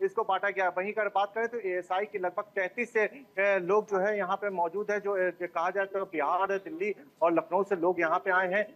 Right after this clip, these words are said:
हालांकि कानपुर के जो आईआईटी के लोग भी हैं वो भी जो है कहा जाए तैयार है, जैसे ही एएसआई के, एएसआई का अगर उनको जो है आदेश मिलता है तो वो भी जो है कानपुर से जो लोग जो है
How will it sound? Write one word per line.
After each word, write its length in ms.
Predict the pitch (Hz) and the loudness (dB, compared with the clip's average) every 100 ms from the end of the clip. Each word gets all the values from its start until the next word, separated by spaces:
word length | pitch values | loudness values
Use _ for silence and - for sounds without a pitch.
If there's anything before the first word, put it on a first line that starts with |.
| _ | _
हालांकि 300 | 147 185 202 | 0 0 0
कानपुर 400 | 196 175 165 208 | 0 0 0 -2
के 120 | 202 | 0
जो 120 | 202 202 | 2 4
आईआईटी 400 | 170 170 170 196 | 4 2 0 -4
के 140 | 196 | -2
लोग 240 | 175 180 180 | 0 -2 -2
भी 60 | |
हैं 180 | 180 214 | -2 -2
वो 160 | 202 151 | -2 -2
भी 120 | 196 | -2
जो 140 | 196 | 0
है 100 | 190 | 0
कहा 240 | 196 180 185 | 0 0 2
जाए 140 | 196 | 0
तैयार 320 | 196 180 190 | 2 2 2
है, 60 | 196 | 2
जैसे 260 | 175 165 196 | -4 -6 -2
ही 100 | 190 | -2
एएसआई 340 | 175 180 196 196 | 0 0 0 0
के, 20 | 196 185 170 - - 175 | 2 2 0 -6 -8 -2
एएसआई 360 | 180 180 185 196 | -2 -2 -2 -2
का 140 | 196 | 0
अगर 220 | 190 180 | -2 -2
उनको 360 | 190 185 170 190 | -6 -8 -4 -2
जो 100 | 180 | 2
है 100 | 170 | 2
आदेश 240 | 175 175 180 | 0 -4 -8
मिलता 200 | 170 202 | -2 0
है 100 | 208 | 0
तो 120 | 208 | 0
वो 160 | 202 | 0
भी 180 | 202 233 | 0 -2
जो 160 | 214 190 | 0 0
है 80 | 196 | 0
कानपुर 420 | 196 190 - 196 | -2 -4 -4 -4
से 140 | 202 | -4
जो 200 | 175 180 | -2 0
लोग 260 | 170 190 190 | 0 0 0
जो 80 | 165 | 2
है 380 | 214 240 _ | 2 -2 _